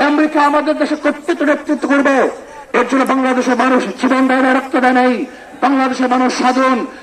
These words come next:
তারা নিজেরা আইন প্রণয়ন করবে, নিজেরা সংসদ পরিচালিত করবে, তারা নিজেদের পায়ে দাঁড়াবে। বাংলাদেশের মানুষ জীবন দিতে পারে, কিন্তু কার গোলামি করতে পারে না। প্রিয়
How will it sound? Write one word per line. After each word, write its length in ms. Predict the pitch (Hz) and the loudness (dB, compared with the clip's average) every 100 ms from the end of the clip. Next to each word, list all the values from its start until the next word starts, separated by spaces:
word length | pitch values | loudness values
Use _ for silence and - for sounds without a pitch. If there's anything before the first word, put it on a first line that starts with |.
| - | -4
তারা 200 | 254 254 | -2 -2
নিজেরা 380 | 208 254 277 269 | -2 -2 -2 0
আইন 160 | 277 | 0
প্রণয়ন 380 | 269 277 269 269 | -2 -2 0 0
করবে, 460 | 262 269 262 247 - - - | -2 -2 -2 -4 -6 -12 -10
নিজেরা 320 | 220 262 277 | -4 -2 0
সংসদ 380 | 262 285 269 277 285 - | 0 -2 -2 -2 -4 -6
পরিচালিত 440 | 262 - 285 285 | -4 -2 -2 -2
করবে, 420 | 277 277 277 240 - - - | -2 0 0 -2 -4 -10 -4
তারা 220 | 254 254 202 | 0 0 -2
নিজেদের 360 | 247 269 262 240 | -4 -2 -2 -4
পায়ে 440 | - 254 277 277 | -4 -4 -2 -2
দাঁড়াবে। 520 | 269 254 254 247 123 - - - | 0 0 0 0 -2 -6 -12 -2
বাংলাদেশের 460 | 262 269 254 247 | 0 2 0 0
মানুষ 340 | 247 233 - - | 0 0 -4 -4
জীবন 320 | 247 285 302 | 0 2 2
দিতে 200 | 285 277 | 2 0
পারে, 340 | 262 262 233 170 - - - | 0 0 -2 -4 -10 -18 -2
কিন্তু 260 | 285 285 277 | 0 2 0
কার 200 | 247 233 - | 0 -2 -2
গোলামি 280 | - 240 254 | 0 2 2
করতে 280 | 240 - - | 0 -2 -2
পারে 180 | 202 196 | 0 0
না। 120 | 156 302 - 269 - - - - - - - - 202 190 - - - | 0 0 -4 -8 -8 -2 2 4 4 4 4 4 2 -2 -4 -16 -10
প্রিয় 180 | 240 247 | -4 -2